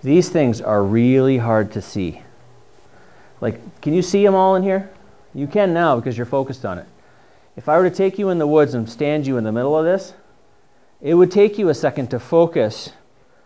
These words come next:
It's, they're, the color is so closely tied to the leafy matter that they are really hard to see, but once you see it, you can't unsee it. It's like you see 'em everywhere.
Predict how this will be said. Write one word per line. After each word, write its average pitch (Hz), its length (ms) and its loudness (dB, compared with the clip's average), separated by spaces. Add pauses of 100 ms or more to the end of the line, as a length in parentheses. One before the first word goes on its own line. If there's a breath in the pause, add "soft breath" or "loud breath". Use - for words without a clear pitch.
(800 soft breath)
It's, 143 260 -8
they're, 151 220 2
the 151 260 -6
color 196 520 2
is 131 140 -4
so 196 240 0
closely 196 400 -2
tied 160 380 2
to 156 80 -6
the 120 120 -2
leafy 147 320 -4
matter 180 360 -4 (1400 soft breath)
that 139 160 -6
they 160 120 0
are 143 120 2
really 170 420 4
hard 151 240 2
to 131 60 -4
see, 160 220 -2
but 120 180 -4
once 156 320 -2
you 170 80 0
see 160 300 0
it, 247 220 -6 (280)
you 117 140 -10
can't 147 240 -6
unsee 127 360 -4
it. - 160 -10 (140)
It's - 100 -18
like 117 160 -10
you 131 80 -6
see 170 180 -2
'em 131 120 0
everywhere. 110 460 -2